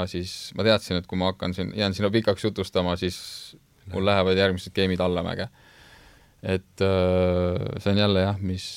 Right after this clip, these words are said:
mis kellegile sobib. Et, äh, kuigi alati ei õnnestunud seda võib-olla nagu külma pead säilitada, aga vähemalt sa nagu,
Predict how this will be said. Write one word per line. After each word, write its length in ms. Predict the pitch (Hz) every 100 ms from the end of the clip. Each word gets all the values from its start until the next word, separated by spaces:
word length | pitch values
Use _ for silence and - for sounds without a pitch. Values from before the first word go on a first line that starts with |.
| - - 104
mis 160 | 92
kellegile 440 | - 92 90 90 92
sobib. 300 | 95 90 92 - - 101
Et, 300 | 92 _ 101
äh, 160 | 98 104 110 - - _ _ _ _ _ _ -
kuigi 240 | 113 107
alati 300 | 117 107 107
ei 20 |
õnnestunud 400 | 110 107 - 113
seda 220 | - 107 110
võib-olla 380 | 107 104 101 101
nagu 320 | 107 107 101 98 95 98
külma 300 | 110 104 98
pead 160 | 98 98
säilitada, 600 | 101 95 92 - 92 90
aga 220 | 90 98 90
vähemalt 440 | 98 95 92 92 -
sa 80 |
nagu, 380 | 95 95 95 92